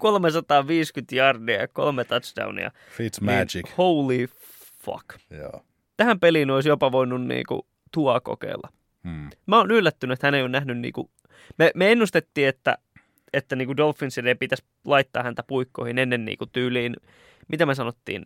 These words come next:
Speaker 1: heidän ensimmäistä bye weekia, mikä oli
Speaker 2: Mm, puhu-,
Speaker 1: kahdeksannella.
Speaker 2: puhuttiin muistaakseni, ennakoitiin jotain niinku akselia viisi, kuusi, seitsemän.
Speaker 1: Joo.
Speaker 2: Eli s-, about,
Speaker 1: About
Speaker 2: about
Speaker 1: niinku
Speaker 2: näitä.
Speaker 1: nyt. Niin mun
Speaker 2: Mm.
Speaker 1: mielestä tohon,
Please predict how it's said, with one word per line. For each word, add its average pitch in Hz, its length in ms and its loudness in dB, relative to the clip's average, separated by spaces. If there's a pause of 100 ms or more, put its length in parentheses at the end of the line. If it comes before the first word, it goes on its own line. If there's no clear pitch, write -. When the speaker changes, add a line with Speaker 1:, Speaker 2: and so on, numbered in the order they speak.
(100)
Speaker 1:
heidän 151 180 4
ensimmäistä 151 380 -2
bye 143 180 4
weekia, 113 440 -10
mikä 107 220 -8
oli 95 100 -2
Speaker 2:
Mm, 92 80 -4
puhu-, 120 100 -2
Speaker 1:
kahdeksannella. 123 480 -2
Speaker 2:
puhuttiin 117 280 0
muistaakseni, 101 580 -2
ennakoitiin 92 480 -6
jotain 85 280 -8
niinku 82 220 -12
akselia 82 420 -10
viisi, 85 240 -10
kuusi, - 240 -16
seitsemän. 78 420 -12 (260)
Speaker 1:
Joo. 127 240 -4 (120)
Speaker 2:
Eli 95 240 -4
s-, 87 140 -14
about, 107 380 0 (220)
Speaker 1:
About 127 220 4
Speaker 2:
about 117 140 0
Speaker 1:
niinku 123 200 -4
Speaker 2:
näitä. 107 200 -2
Speaker 1:
nyt. - 300 -8
Niin 147 200 -2
mun 165 120 0
Speaker 2:
Mm. 180 40 -4
Speaker 1:
mielestä 156 320 2
tohon, 156 300 0